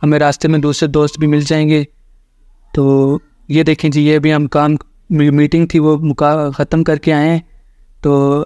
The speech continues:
अभी हम अपनी गाड़ी में बैठने ही वाले थे कि वो देखें जी पीछे से ये कोई बंदे आ गए हैं। मेरे पास तो गन नहीं थी, मैं पीछे भाग गया हूँ, तो उन्होंने हमारी गाड़ी चला दी। तो सामने साइकिल्स पड़ी हुई हैं, हम ये साइकिल ही लेके चलते हैं।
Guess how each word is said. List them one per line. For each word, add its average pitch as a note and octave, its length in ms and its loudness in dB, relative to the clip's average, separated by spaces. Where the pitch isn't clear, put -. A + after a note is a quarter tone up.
अभी E3 400 0
हम D#3+ 200 2
अपनी D#3 280 -2
गाड़ी C#3+ 260 2
में E3 140 0
बैठने C#3+ 300 0
ही F3+ 40 2
वाले D#3 220 0
थे D#3+ 140 -2
कि D3+ 140 0
वो D3 120 0
देखें C#3+ 280 -2
जी C#3 100 -2
पीछे D3 280 -4
से D#3 180 -2
ये F3 160 2
कोई F3 120 0
बंदे D3+ 260 2
आ D3 140 2
गए D3 120 0
हैं। D3+ 80 2
मेरे D3+ 220 2
पास E3 200 -2
तो D#3+ 100 -4
गन D3+ 180 0
नहीं E3+ 120 2
थी, E3+ 120 -2
मैं D#3 160 0
पीछे D3 220 -2
भाग D3 220 0
गया D3+ 120 -2
हूँ, D3 100 -2
तो D#3+ 80 -4
उन्होंने F3+ 260 2
हमारी D3+ 240 0
गाड़ी D3 300 2
चला C3 280 -2
दी। B2 180 -8
तो C#3+ 160 0
सामने G3 320 0
साइकिल्स F3 340 -2
पड़ी F#3 180 0
हुई F#3 100 2
हैं, F3+ 80 2
हम D#3 160 0
ये E3 60 2
साइकिल D#3+ 340 0
ही F#3+ 60 2
लेके D#3+ 220 0
चलते D3 280 -4
हैं। C#3+ 120 -4